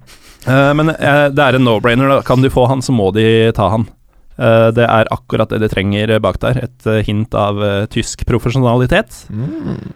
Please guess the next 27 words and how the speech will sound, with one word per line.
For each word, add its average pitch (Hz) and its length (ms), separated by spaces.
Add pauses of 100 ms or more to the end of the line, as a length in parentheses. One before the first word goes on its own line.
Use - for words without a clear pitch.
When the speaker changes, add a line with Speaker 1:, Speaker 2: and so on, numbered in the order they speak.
(220)
Speaker 1:
Eh, 160 280
og 165 100
det 190 80
er 185 100
jo 160 200
tydelig 117 120
at, 120 180
eh, 143 120
Alardici 139 580
tenker 120 460
alardichisk. 123 800 (400)
For, 151 180
Speaker 2:
Oh. 151 60
Speaker 1:
eh, 147 300
en 147 80
annen 110 200
som, 131 240
eh, 123 220
ryktes 123 300
inn, 170 240
eh, 160 120
ganske 147 280
kraftig 143 260
er, 131 240
eh, 127 280 (180)
Lorients, 127 760
eh, 127 460